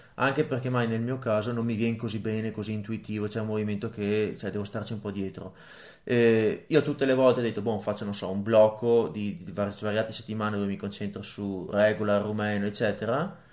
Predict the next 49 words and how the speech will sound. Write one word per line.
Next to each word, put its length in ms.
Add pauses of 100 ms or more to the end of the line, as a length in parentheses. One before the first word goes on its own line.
(460)
torno 240
a 40
fare 160
il 60
sumo, 440
disastro, 480
cioè 140
mi 100
sono 180
completamente 560
dimenticato 580
come 180
si 140
fa. 260 (560)
E 100
quindi 220
ho 40
un 60
po', 160
un, 220
un 100
po' 120
imparato 440
sbattendoci 500
la 100
testa, 400
che 80
ho 20
detto, 220
anche 340
lontano 480
dalle 180
gare, 300
anche 220
un 160
anno 220
di 100
distanza 380
dalle 120
gare, 260
dove 200
dico, 240
"Non 140
me 80
ne 60
frega 280
niente 260
del 120
sumo", 580